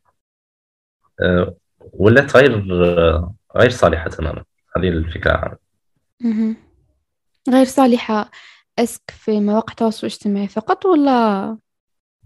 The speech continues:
Speaker 2: بتعميم؟
Speaker 1: إيه. تشوه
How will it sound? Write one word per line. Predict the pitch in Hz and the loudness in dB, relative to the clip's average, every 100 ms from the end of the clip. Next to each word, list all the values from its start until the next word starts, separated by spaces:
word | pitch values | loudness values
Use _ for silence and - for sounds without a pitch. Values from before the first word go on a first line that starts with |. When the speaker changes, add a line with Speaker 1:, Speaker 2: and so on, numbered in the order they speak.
| _ _ - | _ _ -8
Speaker 2:
بتعميم؟ | - 202 208 196 190 _ _ _ _ _ _ _ - - _ _ - | -4 0 2 0 -4 _ _ _ _ _ _ _ -20 -20 _ _ 0
Speaker 1:
إيه. | 90 80 80 - - _ _ | 2 2 -2 -18 -20 _ _
تشوه | - 113 214 233 | 0 8 8 8